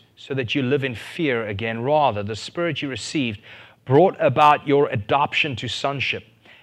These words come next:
And by him," the Holy Spirit brought about your adoption to sonship.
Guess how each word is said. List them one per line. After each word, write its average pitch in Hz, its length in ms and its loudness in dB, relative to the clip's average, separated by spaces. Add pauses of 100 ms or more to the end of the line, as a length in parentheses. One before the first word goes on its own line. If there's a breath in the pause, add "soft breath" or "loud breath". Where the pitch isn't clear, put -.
(120)
And 131 120 -2
by 147 220 6
him," 139 460 0 (640)
the 143 100 -2
Holy 226 220 6
Spirit 127 500 -2
brought 151 300 6
about 117 600 -2 (100)
your 123 240 -2
adoption 101 720 -4 (220)
to 113 100 -14
sonship. - 520 -6